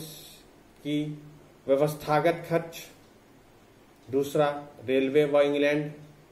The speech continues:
रेलवे, रेलवे के निर्माण पर खर्च, तीसरा इंग्लैंड से भारत तक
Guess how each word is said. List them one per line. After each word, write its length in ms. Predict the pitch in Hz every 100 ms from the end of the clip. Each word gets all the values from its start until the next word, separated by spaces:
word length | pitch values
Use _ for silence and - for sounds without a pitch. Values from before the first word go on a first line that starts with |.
| - - 123
रेलवे, 460 | 139 143 156 156
रेलवे 720 | 123 123 143 147 160 160 160 - - - - - - - - _ _ -
के 140 | 151
निर्माण 460 | 156 151 151 151 160
पर 260 | - 160
खर्च, 500 | - 175 165 - - - - - _ _ - - - - - - - - - - - - - -
तीसरा 540 | 156 156 151 147 - - - - - 143
इंग्लैंड 440 | 139 143 143 160
से 260 | - 160 156
भारत 600 | - 113 127 151 156 -
तक 180 | 156